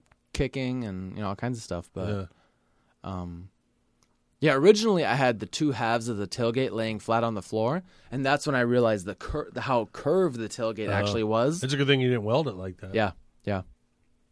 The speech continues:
Speaker 2: Jeez, that's crazy.
Speaker 1: Yeah, here's a good photo of just the rear end of the Jeep. So we'll be posting these on the Instagram, and then Michael actually put 'em into the video too.
Speaker 2: It looks like a fucking
Speaker 1: But it shows you how, d-, like, how,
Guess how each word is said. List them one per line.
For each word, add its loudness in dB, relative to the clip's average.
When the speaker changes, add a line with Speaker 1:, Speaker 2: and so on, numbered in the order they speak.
Speaker 2:
Jeez, -6
that's -6
crazy. -8
Speaker 1:
Yeah, 0
here's 2
a 0
good 0
photo 4
of 0
just 0
the 2
rear 4
end -2
of -2
the -4
Jeep. -4
So 2
we'll 4
be 4
posting -4
these -6
on -2
the -4
Instagram, -4
and -4
then -4
Michael -2
actually -4
put -6
'em -6
into -6
the -4
video -2
too. -2
Speaker 2:
It -8
looks -4
like -10
a -16
fucking -18
Speaker 1:
But 2
it 0
shows 4
you 0
how, 4
d-, -6
like, 2
how, 6